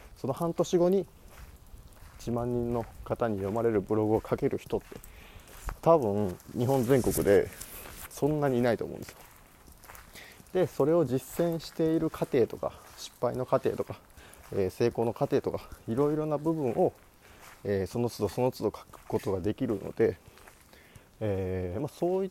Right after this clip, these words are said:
た経験っていうのは本当に人それぞれあるので、で、通ってきた道も違うし、発信する内容も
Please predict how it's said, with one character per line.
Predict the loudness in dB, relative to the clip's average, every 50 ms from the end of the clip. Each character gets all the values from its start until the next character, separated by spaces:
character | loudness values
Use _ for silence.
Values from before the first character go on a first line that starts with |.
| -6 _
た | -6 -6
経 | -4 -2 -2 -2 -2 -2
験 | -4 -4 -6 -6
っ |
て | -6 -6 -8
い | -6
う |
の | -6 -8
は | -10 -10 -10
本 | -12 -10
当 | -8 -6
に | -8
人 | -8 -8 -10 -12
そ | -6 -2 0
れ | 0 2
ぞ | 2 0 -2
れ | -2 0
あ | -2 -2
る | -2 -4
の | -8 -6
で、 | -4 -4 -4 -4 -6 -10 -20 -20 -18 -18 -18 -20 -20 -20 -20 -20 -20 -20 -20 -14 -8
で、 | -2 0 0 0 0 0
通 | 0 0 0
っ |
て | 0 -2 -8 -8
き | -6
た | -6 -6
道 | -4 -6 -6 -4 -4
も | -4 -4
違 | -4 -6 -6 -2 -2 0 0
う | -2
し、 | -2 -4 -4 -4 -4 -4 -6 -14 -20 -20 -20 -20 -20 -20 _ _ _ -20 -12 -8
発 | -8 -6 -4
信 | -4 -4 -4
す | -2 -2
る | -2 -2
内 | -2 -2 -2
容 | -2 -2
も | -4 -6